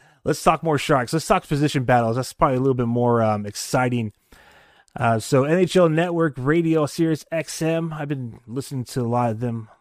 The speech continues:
more lately with the season, um, coming up.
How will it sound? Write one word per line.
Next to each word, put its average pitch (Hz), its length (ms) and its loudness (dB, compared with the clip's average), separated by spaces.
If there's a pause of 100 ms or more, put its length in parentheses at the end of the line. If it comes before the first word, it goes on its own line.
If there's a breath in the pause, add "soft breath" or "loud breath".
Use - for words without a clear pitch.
more 113 340 -6
lately 120 640 -10 (100)
with 110 140 -16
the 113 80 -18
season, 113 480 -8
um, 101 360 -14 (100)
coming 113 240 -6
up. 113 180 -10